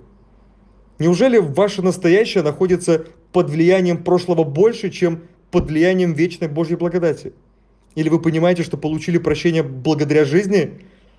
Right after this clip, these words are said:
смерти и воскресению Иисуса и живёте в соответствии с этой истиной? Вот с этим важно определиться. Давайте ещё раз я...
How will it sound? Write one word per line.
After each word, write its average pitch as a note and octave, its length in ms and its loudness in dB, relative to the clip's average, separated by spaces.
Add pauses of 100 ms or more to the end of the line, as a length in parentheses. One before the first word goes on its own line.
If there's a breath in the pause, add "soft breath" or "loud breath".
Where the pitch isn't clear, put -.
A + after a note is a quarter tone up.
(400 soft breath)
смерти F3 520 0
и D3 100 -2
воскресению D3+ 560 -2
Иисуса F3 380 -2
и D3+ 100 -8
живёте C#3+ 340 -2
в C#3 60 -6
соответствии D3+ 420 -2
с D3 60 -6
этой F#3 220 0
истиной? B2+ 380 -8 (4000 soft breath)
Вот C#3+ 120 -2
с - 40 2
этим D#3+ 180 2
важно C#3 380 0 (160)
определиться. C3+ 640 -8 (1900)
Давайте F3 260 2
ещё D3 220 -2
раз C3+ 180 -4
я... C3+ 300 -4